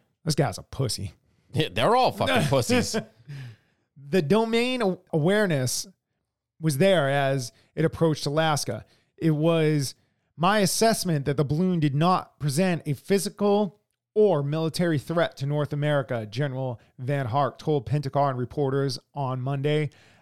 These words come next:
Speaker 1: I could not take immediate action because it was not demonstrating a hostile act or hostile intent.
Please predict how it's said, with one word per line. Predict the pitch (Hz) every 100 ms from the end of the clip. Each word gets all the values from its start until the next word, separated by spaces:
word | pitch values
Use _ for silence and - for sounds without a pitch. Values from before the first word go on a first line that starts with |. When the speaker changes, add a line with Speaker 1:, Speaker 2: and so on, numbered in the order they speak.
| _
Speaker 1:
I | 147 160
could | 160
not | 170 190 214 -
take | 190 196
immediate | 160 147 180 196 180
action | 185 202 - 143 127
because | 135 165 160 170 - _ _ _ -
it | 180
was | 170 156
not | 131 156 190 170
demonstrating | 180 196 185 - 151 147 151 -
a |
hostile | 143 - 127 127 - 160
act | 143 135 135 _ _ _
or | - 131
hostile | - 139 127 151 156
intent. | 143 170 156